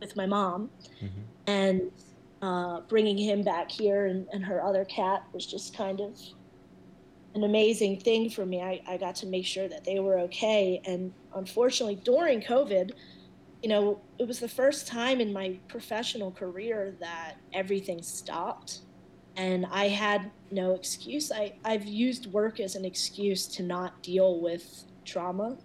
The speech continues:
Speaker 1: for a
Speaker 2: Mm-hmm.
Speaker 1: very long time, and when covid hit it was the first time I had nothing. I didn't wake up to nine hundred emails.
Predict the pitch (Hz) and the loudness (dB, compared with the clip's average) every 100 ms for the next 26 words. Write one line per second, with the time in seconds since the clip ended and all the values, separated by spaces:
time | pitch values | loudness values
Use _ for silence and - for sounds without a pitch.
0 | - 202 180 185 180 180 170 170 185 180 | -4 -2 0 0 0 0 -2 -8 -10 -10
1 | 175 190 190 - - - - - - - | -10 -10 -14 -20 -20 -20 -20 -20 -20 -20
2 | - - 185 185 185 185 180 180 180 - | -10 -2 2 4 4 2 2 0 -4 -8
3 | - - - - - - - 196 190 190 | -10 -16 -20 -20 -20 -20 -4 2 4 4
4 | 226 233 220 185 196 190 196 - - - | 4 6 6 4 4 4 4 -2 -20 -20
5 | - - - - - - - - - - | -20 -20 -20 -20 -20 -20 -20 -20 -20 -12
6 | 208 196 196 214 - 214 202 - - 202 | -8 -6 -6 -8 -2 2 2 0 -4 -2
7 | 196 190 - 180 185 180 185 196 240 165 | -2 -4 -6 -6 -4 -4 -4 -4 -6 -10
8 | 165 - - - 185 202 202 196 196 208 | -12 -20 -18 -8 -2 0 2 2 4 4
9 | 226 196 - - 185 175 170 175 170 170 | 2 0 -6 -6 -4 -4 -4 -4 -6 -4
10 | 156 156 151 151 175 - | -4 -4 -6 -8 -6 -8